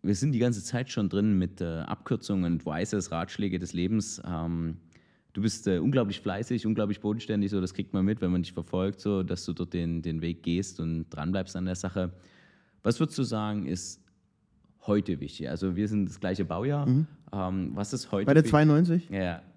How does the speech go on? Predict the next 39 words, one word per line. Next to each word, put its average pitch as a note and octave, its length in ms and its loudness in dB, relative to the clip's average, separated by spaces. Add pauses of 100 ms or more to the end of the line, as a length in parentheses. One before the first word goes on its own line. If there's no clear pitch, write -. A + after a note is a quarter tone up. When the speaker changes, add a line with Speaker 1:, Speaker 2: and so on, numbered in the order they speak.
(160)
Speaker 1:
Was G2 260 -4
ist - 140 -8
quasi, G2+ 580 0 (640)
was G#2+ 140 -2
würdest D3 200 0
du A#2 80 2
heute G#2+ 240 2
jemandem G#2 300 0
mitgeben, G#2 320 -2
der F2+ 160 -2
heute F2+ 260 -2
startet? D#2 420 -6
Also D#2 140 -6
der F2 140 -2
heute G#2 200 0
an G2 80 -2
dem F#2 120 0
Punkt G#2 260 -4
ist, - 160 -6
so F2 240 -2
Ende F2 240 -4
seines F2 280 -4
Studiums, F2 680 -6
anfangen F#2 320 -4
will, E2+ 120 -2
was F2 180 -6
selber E2+ 260 -4
zu F2 160 -6
machen. E2 340 -6
Was, - 220 -8
was - 160 -8
denkst G#2 240 -4
du, F#2 80 -6
ist F2 180 -8
heute F2+ 280 -2
das - 200 -10
Wichtigste, - 340 -10
was - 120 -12
man D#2 140 -14